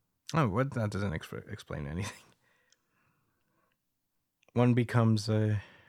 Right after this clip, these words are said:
uh, katanas, and the others are filtered through into many.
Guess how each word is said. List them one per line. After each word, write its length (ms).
uh, 40
katanas, 560
and 80
the 60
others 200
are 120
filtered 460
through 460
into 220
many. 380